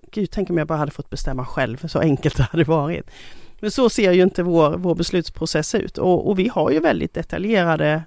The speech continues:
eh, riktlinjer om exakt vad det är vi ska göra. Alltså, försvarsbeslutet är ju väldigt, den inriktningspropositionen, den är ju väldigt detaljerat skriven. Exakt vad vi ska göra. Till exempel med de här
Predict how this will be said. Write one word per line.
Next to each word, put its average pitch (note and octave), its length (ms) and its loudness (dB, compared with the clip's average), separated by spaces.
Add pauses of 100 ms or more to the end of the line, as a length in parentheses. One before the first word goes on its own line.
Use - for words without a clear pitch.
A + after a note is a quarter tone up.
eh, E3+ 160 0
riktlinjer F#3+ 480 -2
om D#3 140 -6
exakt - 480 -8
vad E3 140 -2
det D#3+ 100 2
är D3 40 0
vi D3+ 100 -2
ska - 180 -6
göra. D3+ 300 -4
Alltså, F#3 240 -2
försvarsbeslutet - 800 -4
är - 60 -8
ju C#3 140 -8
väldigt, E3+ 920 -6 (600)
den E3 180 0
inriktningspropositionen, E3 1080 -2
den - 140 -4
är - 20 2
ju F#3 100 0 (120)
väldigt D#3 480 -8
detaljerat C#2 580 -6
skriven. F3 420 -4 (220)
Exakt - 440 -6
vad C3 80 -8
vi - 60 -8
ska - 160 -8
göra. - 100 -8
Till D#4 220 -4
exempel D#3+ 460 -4
med D#3 120 0
de D#3 120 0
här C#3+ 220 -2